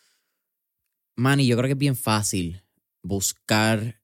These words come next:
eh, los clickbaits. Creo que es bien fácil buscar lo que está en el momento, lo que te va a mantener.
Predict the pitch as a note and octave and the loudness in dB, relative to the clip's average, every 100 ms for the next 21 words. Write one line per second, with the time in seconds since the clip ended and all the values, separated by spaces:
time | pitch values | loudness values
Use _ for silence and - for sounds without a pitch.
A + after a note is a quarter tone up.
0 | _ G2 G2+ F#2+ F#2+ F2+ - F2 D2 - | _ -4 -2 0 0 -2 -4 -6 -6 -4
1 | - - - G#2+ G#2+ G#2+ A#2 G#2 A2+ A2 | -4 -4 -4 -2 -2 0 -2 0 0 0
2 | A2 G2+ G2 - G#2+ G#2+ G#2 G2 G2 F#2+ | 0 -2 -4 -2 0 2 2 2 0 0
3 | F2+ F2 G#2+ A2+ A2+ A2 A2+ A2 A2 G#2+ | -4 -4 0 2 2 2 2 0 0 2
4 | G#2 G2 G2 F#2+ G2 F#2+ F#2+ F2 E2+ | 2 0 -2 -2 -4 -2 -2 -2 -4